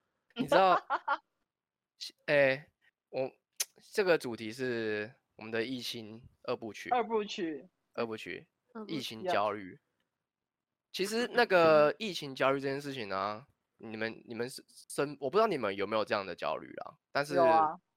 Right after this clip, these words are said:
Speaker 1: 很多，几乎是全台湾的人类都有这种恐慌。
Speaker 2: 嗯，可能连
Speaker 1: 对。
Speaker 2: 那个蔡英文也会焦虑。
Speaker 1: 蔡英文也一定焦虑到爆炸吧？
Speaker 2: <laughs> 你知道明年要选那个县市长了吗？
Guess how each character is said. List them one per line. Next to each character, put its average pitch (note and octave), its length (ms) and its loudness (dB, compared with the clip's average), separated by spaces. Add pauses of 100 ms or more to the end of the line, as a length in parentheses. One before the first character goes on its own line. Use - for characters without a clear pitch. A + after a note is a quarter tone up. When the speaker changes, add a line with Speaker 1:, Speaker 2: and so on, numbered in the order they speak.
(220)
Speaker 1:
很 F#2 480 -2
多， A2 260 0
几 C3+ 240 -6
乎 C3+ 160 -6
是 B2 440 -6 (340)
全 C3+ 260 -2
台 A2 200 2
湾 A#2 120 6
的 A#2 100 0
人 G#2 180 -2
类 A2 320 0 (320)
都 A2+ 140 0
有 G2 100 2
这 A2 100 -6
种 F2+ 200 -4
恐 - 200 -10
慌。 - 180 -16 (1200)
Speaker 2:
嗯， F#3+ 240 -12
可 A3+ 100 2
能 G#3 120 4
连 G#3 180 6
Speaker 1:
对。 A3 80 6
Speaker 2:
那 A#3 80 6
个 G#3 200 4
蔡 G#3+ 180 0
英 G3+ 60 -6
文 F#3 100 -6
也 D#3+ 120 -8
会 E3+ 100 -4
焦 D3+ 240 -4
虑。 C#3+ 260 -16 (500)
Speaker 1:
蔡 D3+ 180 4
英 D3 60 0
文 C#3+ 100 -4
也 D3 100 2 (120)
一 C3 80 -16
定 D3+ 160 -6
焦 C#3 160 6
虑 C#3 40 4
到 A#2+ 100 6
爆 A2+ 200 4
炸 G2 180 2
吧？ - 240 -4 (540)
Speaker 2:
<laughs> - 260 4 (380)
你 A3+ 60 -12
知 A#3 40 -10
道 D#4+ 140 4
明 C#4+ 160 -8
年 C4 120 -6
要 C4+ 120 2
选 G#3+ 220 -8
那 A#3 140 -10
个 G3 440 -2 (580)
县 - 220 -8
市 A3 140 -10
长 D3 260 0
了 - 80 -4
吗？ C3 260 -2